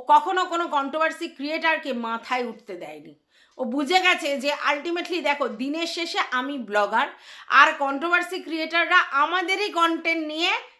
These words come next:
কন্টেন্ট করে, মানে তারা আমাদের কন্টেন্ট বেচে, এটা তো সত্যি। ওরা ওদের ডেইলি লাইফস্টাইল বেচে, আর আমরা যারা কন্ট্রোভার্সি করি, আমরা তাদের যে কন-, মানে ডেইলি লাইফস্টাইল, তার মধ্যে থেকে যদি কোনো কন্টেন্ট যেটা কন্ট্রোভার্সির যোগ্য, সেটা নিয়ে কথা বলি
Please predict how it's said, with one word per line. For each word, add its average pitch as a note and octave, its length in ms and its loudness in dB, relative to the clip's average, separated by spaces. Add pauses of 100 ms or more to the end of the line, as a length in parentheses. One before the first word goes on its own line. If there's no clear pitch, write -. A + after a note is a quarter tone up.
(100)
কন্টেন্ট D4+ 600 2
করে, G3 300 -6
মানে D#4 180 2 (300)
তারা C#4+ 180 6
আমাদের D4 420 2
কন্টেন্ট C#4 520 -4
বেচে, F#3+ 360 -12 (160)
এটা G3+ 140 -8
তো - 120 -10
সত্যি। G3 460 -10
ওরা D4 280 4
ওদের C#4 360 0
ডেইলি B3+ 260 -4
লাইফস্টাইল D4+ 520 -2
বেচে, D#4+ 300 -2 (400)
আর B3+ 160 4
আমরা C4+ 560 4
যারা C#4+ 180 0
কন্ট্রোভার্সি E4 600 -2
করি, A#3+ 300 -8 (100)
আমরা C4 440 0
তাদের B3+ 480 -4
যে D4+ 100 -6
কন-, B3 300 -4 (120)
মানে A3 520 -6
ডেইলি C4 260 -2
লাইফস্টাইল, C4 540 -4
তার C4+ 240 -6
মধ্যে D4+ 220 -10
থেকে D#4+ 220 -10
যদি D4 180 -10
কোনো D4 220 -8
কন্টেন্ট B3+ 580 -6 (320)
যেটা D4+ 220 0
কন্ট্রোভার্সির D4+ 800 -4
যোগ্য, B3+ 380 -6
সেটা C4 300 -4
নিয়ে C#4 240 -6
কথা G3 240 -14
বলি C#3+ 220 -18